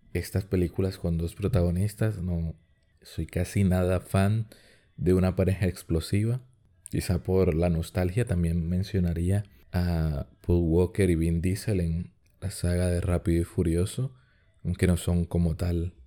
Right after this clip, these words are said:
o sí, en cierto modo, pero no sé si, si calificarían, pero los pondría ellos dos, a, a Brian O'Connor y a Toretto. Y ya, pues los demás los disfruto, pero no hay ninguna así que,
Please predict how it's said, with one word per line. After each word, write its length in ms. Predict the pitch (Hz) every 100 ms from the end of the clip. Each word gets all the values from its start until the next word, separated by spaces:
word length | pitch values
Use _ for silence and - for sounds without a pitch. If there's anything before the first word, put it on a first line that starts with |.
| _ _
o 160 | - 92
sí, 400 | 113 202 277 - - _ _ -
en 160 | 92
cierto 380 | 92 92 - 87
modo, 440 | 90 139 135 - - _ _
pero 800 | 87 85 80 85 85 85 87 - - _
no 220 | 98 95 104
sé 220 | 110 107
si, 360 | - 98 95 - - - -
si 160 | - 95
calificarían, 560 | 101 92 104 95 143
pero 160 | 143 95
los 160 | 90 -
pondría 400 | 82 82 85 85
ellos 300 | 85 85 78
dos, 260 | 85 -
a, 180 | 92 117 - _ -
a 80 | 87
Brian 400 | 90 87 95 92
O'Connor 640 | 87 - 92 92 85 71
y 220 | 65 71
a 320 | 78 85 - -
Toretto. 420 | - 87 87 - - - _ -
Y 220 | 90 87
ya, 320 | 120 170 - _
pues 240 | - - -
los 160 | 90
demás 480 | 87 87 92 104 110
los 160 | 101 90
disfruto, 600 | 87 - 107 127 113 -
pero 360 | 87 78 - - _ _
no 260 | 82 87 90
hay 100 | 98
ninguna 420 | 98 92 92 90
así 260 | 87 85 -
que, 240 | -